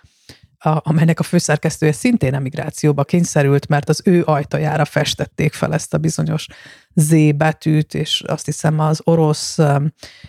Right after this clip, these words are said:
kritikai gondolkodásnak az élharcosa volt Marina Davidova. Ö, ez az újság naponta fölteszi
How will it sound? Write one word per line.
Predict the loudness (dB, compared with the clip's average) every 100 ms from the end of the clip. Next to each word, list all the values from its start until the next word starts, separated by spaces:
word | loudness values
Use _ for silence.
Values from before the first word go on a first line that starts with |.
| _
kritikai | 0 2 2 0 0 4
gondolkodásnak | 4 4 2 0 0 0 -2 -4 -4 0
az | 0 0 0
élharcosa | 2 2 0 -4 -4 -8 -4 -2
volt | 2 2 0 0
Marina | 2 2 2 0
Davidova. | 2 0 0 0 0 2 2 0 _ _ _ _ _ _ _ _ _ _
Ö, | 2 4 4 2
ez | 0
az | 2 2
újság | 2 2 2 2
naponta | 4 2 0 -6 -4 0 0
fölteszi | 0 2 0 0 -6 0 4 4 2